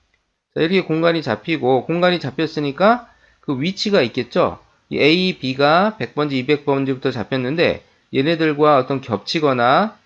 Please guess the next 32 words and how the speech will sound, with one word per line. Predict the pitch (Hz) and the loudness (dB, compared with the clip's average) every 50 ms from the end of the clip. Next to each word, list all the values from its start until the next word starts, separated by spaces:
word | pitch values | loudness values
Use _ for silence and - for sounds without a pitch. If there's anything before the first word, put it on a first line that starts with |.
| _ | _
아, | - - - - - 113 | -16 -14 -12 -12 -10 -6
해가지고 | 139 160 151 151 147 131 127 123 117 139 160 190 220 240 240 240 - | -6 -2 0 0 0 0 0 -2 0 2 4 4 4 2 0 -2 -6
또 | 233 208 | -6 -4
공간이 | - 170 151 147 151 151 | -4 -2 -2 -2 -2 -2
잡히진 | 143 143 110 - 143 139 147 139 | -4 -6 -8 -8 -8 -6 -4 -4
않습니다. | 117 85 95 - 147 139 120 104 95 98 101 127 170 214 226 - _ _ - _ _ _ _ - | -4 -4 -4 -4 -4 -4 -4 -4 -2 0 0 2 0 0 -2 -6 _ _ -20 _ _ _ _ -8
그냥 | 123 120 | -8 -8
다른 | 110 117 110 127 147 151 | -6 -4 -4 -2 -2 -2
공간에 | 143 139 135 127 123 | -2 -2 -2 -2 -4
잡히는 | 107 95 82 - 117 107 101 90 | -4 -6 -8 -6 -6 -6 -6 -6
거죠. | 82 78 - 85 85 - _ _ _ | -8 -10 -10 -12 -14 -14 _ _ _
그러니까 | - 110 104 - | -10 -10 -8 -8
삼백 | 156 170 170 175 165 - | -8 -6 -4 -4 -4 -4
번 | - 147 139 | -4 -6 -6
지다 | 127 120 113 113 107 | -4 -2 -2 0 0
그러면 | 101 98 101 98 110 135 180 220 233 226 - _ _ _ _ _ _ _ _ | 0 -2 -4 -4 -2 -2 -2 -2 -2 -6 -12 _ _ _ _ _ _ _ _
네 | - 113 117 | 0 0 2
바이트니까 | 117 123 120 113 110 - 113 107 104 101 - 160 175 202 | 2 2 0 0 -2 -4 -6 -6 -6 -4 -2 0 0 0
삼백삼 | 196 - 190 190 190 180 175 - - 190 190 | 0 -2 -4 -4 -4 -4 -6 -4 -4 -4 -2
번 | 185 185 160 | -2 -4 -4
지까지 | 147 - - 92 82 92 - | -6 -6 -6 -6 -4 -6 -6
이렇게 | - 135 131 143 131 | -8 -6 -4 -4 -4
잡히겠네요. | 127 113 98 - 120 113 107 98 101 127 170 214 233 - _ _ _ _ - _ _ _ _ _ | -4 -6 -6 -4 -4 -4 -2 -2 -2 0 0 -2 -2 -4 _ _ _ _ -20 _ _ _ _ _
그리고 | - 175 170 151 | 0 2 4 4
여기 | 151 175 160 | 4 2 0
보통 | 143 151 - 170 165 | -2 -4 -4 -4 -4
스레이 | - - 214 220 214 214 | -2 0 0 0 2 2
값이 | 190 170 - - - 151 | 0 0 0 -2 -4 -4
있는데 | 139 131 135 156 185 185 147 101 - _ _ _ _ _ _ _ | -2 -2 -2 0 0 0 0 0 -2 _ _ _ _ _ _ _
선언하자마자 | _ - - 214 214 208 208 196 208 220 214 226 214 190 156 143 143 160 160 156 | _ -4 0 2 4 4 4 4 2 2 4 4 4 6 4 4 4 6 6 4
뭐로 | 135 120 117 131 160 160 | 6 4 4 4 4 2
초기화했어요? | - - 170 151 156 143 123 107 - - 120 120 139 175 - | -2 -4 -4 0 2 2 2 0 -2 -2 -2 0 0 0 0